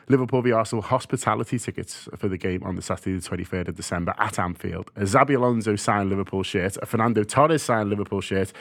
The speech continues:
a Steven Gerrard signed Liverpool shirt, Thiago Alc-, Alcantara signed Liverpool shirt, Alexis Mac Allister signed Liverpool shirt, Harvey Elliott signed photo, Chamika signed photo, Trent Alexander-Arnold signed photo, and a fifty pound Football Prizes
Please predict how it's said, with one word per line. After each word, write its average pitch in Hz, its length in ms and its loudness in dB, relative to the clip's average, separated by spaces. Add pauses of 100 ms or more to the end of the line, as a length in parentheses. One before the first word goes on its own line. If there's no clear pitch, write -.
(100)
a 107 60 -8
Steven 117 320 4
Gerrard 147 380 6
signed 117 260 2
Liverpool 104 360 0
shirt, 101 340 -2 (320)
Thiago 139 380 6
Alc-, 131 360 2
Alcantara 139 800 4 (200)
signed 131 360 4
Liverpool 123 380 0
shirt, 110 360 0 (220)
Alexis 120 380 2
Mac 101 160 -2
Allister 123 300 4
signed 104 280 0
Liverpool 95 280 -2
shirt, 95 260 -2
Harvey 151 320 6
Elliott 107 260 0
signed 101 280 0
photo, 101 400 0 (420)
Chamika 135 440 4
signed 113 380 2
photo, 107 340 2
Trent 151 280 2
Alexander-Arnold 104 760 2
signed 101 280 0
photo, 95 320 -2
and 95 160 -4
a 95 40 0
fifty 113 400 -2
pound 101 320 0
Football 95 400 -2
Prizes 87 600 -2